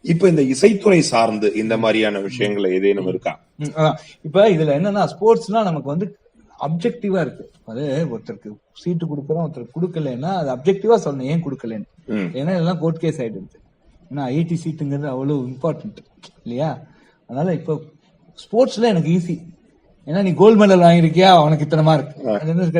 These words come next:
Speaker 2: டிக் பண்ணிடலாம். அது மாதிரி ஒரு ஸ்ட்ரக்சர் இங்க நம்ம கொண்டு வரணும்.
Speaker 1: வரணும்.
Speaker 2: இதுக்கு என்னன்னா இப்ப வந்து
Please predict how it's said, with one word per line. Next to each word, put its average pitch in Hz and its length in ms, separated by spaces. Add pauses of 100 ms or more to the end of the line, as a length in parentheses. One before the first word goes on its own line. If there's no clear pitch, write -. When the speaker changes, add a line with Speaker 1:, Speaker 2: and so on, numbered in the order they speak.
(140)
Speaker 2:
டிக் 156 200
பண்ணிடலாம். 113 320 (420)
அது 156 260
மாதிரி 226 420
ஒரு 180 240
ஸ்ட்ரக்சர் 165 540
இங்க 131 180
நம்ம 160 280
கொண்டு 120 300
வரணும். 98 180
Speaker 1:
வரணும். 87 280 (240)
Speaker 2:
இதுக்கு 156 300
என்னன்னா 214 480
இப்ப 156 240
வந்து 170 420